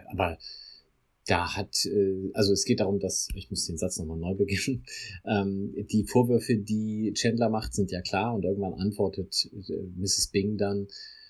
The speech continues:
laut Joey, "When do you realize I have a bomb?" Das macht natürlich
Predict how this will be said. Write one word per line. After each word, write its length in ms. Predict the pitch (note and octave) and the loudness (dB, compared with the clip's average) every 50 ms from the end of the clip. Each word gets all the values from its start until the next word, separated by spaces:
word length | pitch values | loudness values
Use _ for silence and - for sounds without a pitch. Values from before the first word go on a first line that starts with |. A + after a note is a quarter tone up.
| _ _ _ _ _ _ _ | _ _ _ _ _ _ _
laut 380 | - F#2+ F2+ F2+ F#2 F#2 - - - | 0 2 4 4 4 4 0 -2 0
Joey, 520 | G2+ G2+ G#2+ A#2 A#2 A2 G#2+ A2 A#2 A#2+ - | 6 8 8 8 8 6 4 2 0 0 0
"When 260 | A#2+ F#2+ G#2 G#2+ A#2 A2+ | 4 6 6 6 6 6
do 80 | A2+ | 6
you 200 | A2+ A2+ A2+ G#2+ | 4 6 6 6
realize 480 | G#2+ A2 A#2+ A2+ G#2 G#2+ G#2 G#2+ G#2 - | 6 6 6 6 6 4 2 0 -2 -2
I 160 | F#2 G#2+ G2+ | -2 -2 0
have 160 | G#2+ A2+ G2+ A2 | 0 0 0 -2
a 40 | |
bomb?" 460 | G2+ - B2 B2+ B2 G#2 F2+ E2 D2+ - - - _ _ _ - A#2 - - - - - - - - - - - _ _ _ _ _ _ | 4 8 8 8 10 8 4 0 -2 -6 -10 -10 _ _ _ -4 -2 -2 -2 -2 -4 -6 -8 -10 -14 -18 -20 -20 _ _ _ _ _ _
Das 240 | - F#2+ - - | -2 -2 0 0
macht 180 | - G2 - - | 0 -2 0 0
natürlich 480 | A2 G#2 - G#2+ G2+ G#2 - - - | -2 0 0 0 0 0 -2 -6 -12